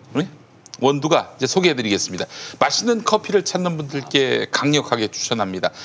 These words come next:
이제까지 경험한 적이 없는 맛과 향을 담아낸, 네, 웨일즈 빈 커피 원두예요. 이거 커피 좋아하시는 분들,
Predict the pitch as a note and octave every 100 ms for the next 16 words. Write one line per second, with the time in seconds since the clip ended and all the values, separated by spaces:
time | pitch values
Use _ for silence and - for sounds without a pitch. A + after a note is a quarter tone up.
0 | - C#3 D3+ - F#3 F3+ - B2 D3 D3+
1 | D3 C3+ C3+ C#3+ B2+ D3 C#3 G#2+ A2 -
2 | C#3+ - B2+ A#2 G#2+ - - - - -
3 | - B2 G#2 F2 D3+ A3 - G#2 F2+ -
4 | - - - - - - D3+ E3+ C#3+ C#3+
5 | D3+ C3 F3 E3+ D#3+ G#2+ F2 F2+ E2+ E2
6 | A#2 E3+ G3 - - A3 G#3+ F#3+ F#3+ -
7 | E3+ D3 B2+